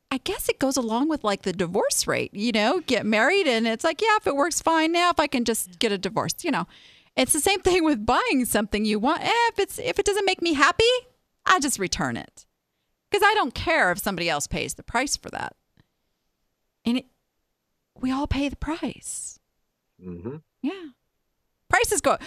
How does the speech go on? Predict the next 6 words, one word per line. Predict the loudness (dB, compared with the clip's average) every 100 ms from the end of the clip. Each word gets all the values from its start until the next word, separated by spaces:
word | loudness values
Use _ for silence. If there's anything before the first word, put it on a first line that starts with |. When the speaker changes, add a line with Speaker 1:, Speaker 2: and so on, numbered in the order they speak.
| -4
Speaker 1:
Who's | 2 2 4
not | 4 4
complaining | 2 2 2 2 2
about | 4 4 2 -4 -16 -16 -20
rising | -16 -8 2 2 4 0 2
prices? | 2 2 0 -2 -2 -8